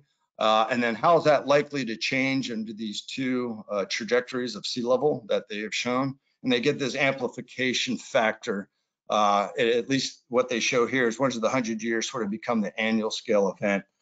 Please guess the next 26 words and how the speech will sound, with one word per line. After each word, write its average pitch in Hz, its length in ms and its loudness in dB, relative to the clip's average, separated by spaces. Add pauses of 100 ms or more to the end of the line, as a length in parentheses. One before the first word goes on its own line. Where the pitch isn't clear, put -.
(200)
Uh, 113 340 6
and 127 240 4
what 180 220 2
you 135 80 -4
typically 147 560 -2
see 139 420 0
is 113 100 0
you're 127 120 0
more 147 160 6
likely 143 340 4
to 117 60 -4
become 117 280 0
an 110 80 2
annual 131 300 2
scale 117 380 4
with 107 180 2
less 135 260 4
sea 165 100 0
level 110 220 4
rise, 107 380 4 (220)
where 151 100 4
there's 135 220 2
not 165 260 4
that 139 180 4
much 139 260 -2
difference, 190 520 -2